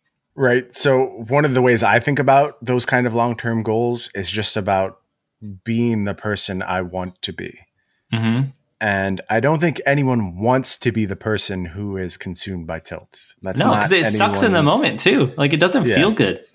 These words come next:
Speaker 1: No, it feels horrible. And a very few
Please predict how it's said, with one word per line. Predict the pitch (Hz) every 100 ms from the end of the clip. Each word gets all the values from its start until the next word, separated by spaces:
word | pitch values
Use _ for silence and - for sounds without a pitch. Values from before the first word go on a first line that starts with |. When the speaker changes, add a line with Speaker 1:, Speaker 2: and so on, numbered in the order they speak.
| - -
Speaker 1:
No, | 160 156
it |
feels | - 156
horrible. | - 165 107 85 82 _ - - _ -
And | 110 110 107 101 - 147
a |
very | 160 240
few | 180 - - 156 175 175 170 175